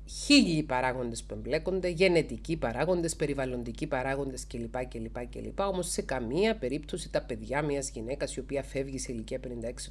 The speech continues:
ετών από καρκίνο δεν ευθύνονται για το θάνατο της μάνας τους. Σε καμία απολύτως περίπτωση.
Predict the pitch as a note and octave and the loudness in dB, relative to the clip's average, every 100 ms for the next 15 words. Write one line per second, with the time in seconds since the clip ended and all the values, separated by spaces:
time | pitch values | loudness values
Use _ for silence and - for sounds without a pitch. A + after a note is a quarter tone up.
0 | - - B2 C3+ B2+ A#2+ B2+ - - D3+ | -12 -12 -6 -6 -6 -8 -10 -10 -4 0
1 | D#3+ E3 D#3 - C3 C#3 C3+ C3 C3 - | 2 2 2 -4 -2 0 0 -2 -4 -6
2 | - B2 A#2+ B2 - G#2+ A2+ - - - | -8 -6 -6 -8 -10 -10 -10 -10 -8 -2
3 | D#3 D3+ B2+ B2+ C#3+ D#3+ - - - - | -2 2 0 2 2 0 -2 -14 -6 -6
4 | - C#3 A#2+ C3+ - - C3+ D3+ - - | -2 -2 -2 -6 -8 -2 -2 -2 -8 -10
5 | - | -10